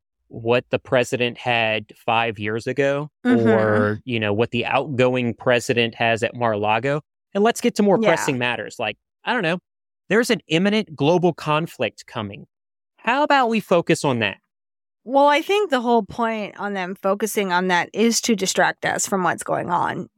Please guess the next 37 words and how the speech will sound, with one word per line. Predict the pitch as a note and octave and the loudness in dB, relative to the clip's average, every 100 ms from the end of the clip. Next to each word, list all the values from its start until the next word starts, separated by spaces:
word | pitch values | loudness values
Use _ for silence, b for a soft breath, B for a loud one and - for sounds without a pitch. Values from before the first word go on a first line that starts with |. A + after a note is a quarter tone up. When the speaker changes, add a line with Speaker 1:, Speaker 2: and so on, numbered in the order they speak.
| - | -6
Speaker 2:
in | G#3 F#3+ | -4 0
the | E3 | 0
Speaker 1:
Well, | |
Speaker 2:
world. | - B2 E2+ | 0 0 0
Speaker 1:
you | C3 | 2
nailed | G#2+ G2 G2 | 2 0 0
it. | G2+ - _ _ _ - | 0 -2 _ _ _ -4
Def-, | A#2 - - | -4 -4 -10
<laughs> | |
you, | C3+ - | -6 -2
you | D#3+ - - _ - - C3+ | -2 -4 -20 _ -18 -2 0
Speaker 2:
You | B2+ | 4
know, | |
Speaker 1:
one | C3 C#3 | 4 4
hundred | - C#3 | 2 2
percent | A#3+ B2 B2+ A#2+ | 2 2 0 0
Speaker 2:
that's | |
Speaker 1:
nailed | A#2 A2 A2 | 0 0 0
it. | A2 - _ _ _ _ - | -2 -4 _ _ _ _ -2
Speaker 2:
That's | B3+ C4+ - | 0 0 -6
the | B3 B3 | -2 -2
whole | A3+ A#3 B3+ A#3 | -2 0 2 2
reason | A3+ G#3+ G#3 G3+ | 0 -4 -6 -6
why | F#3 F3+ F3+ | -4 -4 -6
they're | F3 F3+ | -8 -10
being | F#3 F3+ | -10 -12
like, | E3+ - | -14 -14
"Oh, | F#3+ G#3 D4+ _ C#5+ A#4 A#3+ | -10 -8 -8 _ -10 -6 -4
this | A3 D4 | -4 -6
is | F#4+ | -8
the | A#3+ A#3+ | -10 -10
same | - F4+ D4+ D4 D4 | -6 0 2 2 0
thing | D#4+ D#4 | 0 0
as | D4+ | -2
when | C#4 D4 | -2 -2
Trump | B3+ D4+ G4+ C#4+ | -2 -2 -2 -2
took | D4 C4+ A3+ | -2 -2 -2